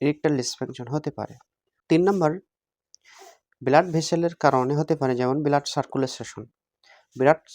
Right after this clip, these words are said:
ব্লাড সার্কুলেশন যদি তার পেনিসে ঠিক মতো না হয়,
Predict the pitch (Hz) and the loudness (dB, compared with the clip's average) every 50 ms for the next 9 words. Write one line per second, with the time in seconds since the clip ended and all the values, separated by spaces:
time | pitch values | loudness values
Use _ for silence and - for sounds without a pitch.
0 | - - 135 123 123 147 165 170 - - - 170 160 160 - 160 160 156 - - | -14 -8 -4 2 4 4 4 4 2 -2 -2 -2 -2 -2 -2 -2 -2 -2 -2 -4
1 | 156 156 147 151 147 139 143 185 - _ _ _ _ _ - - _ _ _ _ | -4 -2 0 0 0 0 -2 -4 -6 _ _ _ _ _ -20 -20 _ _ _ _
2 | _ - 131 131 127 131 147 - _ _ _ _ _ _ _ _ _ - 147 135 | _ 2 2 2 2 0 -4 -12 _ _ _ _ _ _ _ _ _ -4 -2 -2
3 | 135 - - 139 - - 160 - - 180 180 175 156 135 127 123 127 147 160 139 | -2 -4 -6 -4 -2 -2 -2 0 -2 -4 -4 -4 -6 -4 0 4 4 4 4 2
4 | 123 113 131 | -2 -4 -4